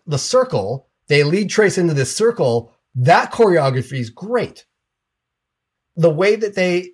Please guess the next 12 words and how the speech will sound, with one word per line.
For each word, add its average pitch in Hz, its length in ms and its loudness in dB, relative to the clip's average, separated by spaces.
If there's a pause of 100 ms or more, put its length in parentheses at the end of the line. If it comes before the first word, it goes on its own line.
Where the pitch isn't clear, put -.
they've 160 220 -2
choreographed 165 640 -2
the 143 80 -10
fight 131 520 -4 (500)
is 151 280 -2
really 196 360 -2
well 175 240 4
done 135 280 0
to 135 80 -4
show 131 600 -2 (400)
that 123 360 -2 (560)
Tennille 196 680 0